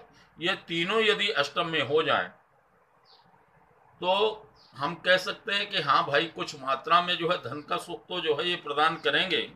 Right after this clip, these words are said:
किंतु साथ में जो है गुप्त रोग भी देंगे, भगंदर आदि, बवासीर आदि, गुदा से संबंधित रोग, नेत्र विकार आदि ऐसे जो है तो रोगों की संभावना जो है बढ़ जाएगी, जिससे जो है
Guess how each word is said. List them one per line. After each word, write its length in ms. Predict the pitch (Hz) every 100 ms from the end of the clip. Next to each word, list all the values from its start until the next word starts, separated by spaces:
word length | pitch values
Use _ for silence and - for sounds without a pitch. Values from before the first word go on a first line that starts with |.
| - _ _ _ _ _ -
किंतु 280 | 160 160 151
साथ 400 | - 120 139 139
में 160 | 151 160
जो 120 | 165
है 80 | 160 165
गुप्त 240 | 123 -
रोग 240 | 139 139 -
भी 160 | 127
देंगे, 360 | 143 151 156 - _ - _ _ _ _ _ _ _ _ _ -
भगंदर 480 | 139 147 143 135
आदि, 300 | 123 117 120
बवासीर 640 | 113 123 135 131 151 147 131
आदि, 320 | 120 127 123 _ _ _ -
गुदा 260 | 127 151 151
से 180 | 160
संबंधित 580 | 147 139 135 135 131 143
रोग, 260 | 120 131 - - _ _ 123
नेत्र 360 | 151 165 156
विकार 500 | 147 139 135 135 - - _ - -
आदि 260 | 135 160 170 -
ऐसे 300 | 160 175 208
जो 180 | 190 165
है 80 | 147
तो 180 | - 165
रोगों 340 | 147 143 170 165 - -
की 100 | 175
संभावना 560 | 170 135 120 127 147 160
जो 180 | 160
है 140 | 165 -
बढ़ 180 | 117 113
जाएगी, 380 | 117 110 98 87 _ - _ _ _ 120
जिससे 320 | 156 156 208
जो 180 | 175
है 120 | 170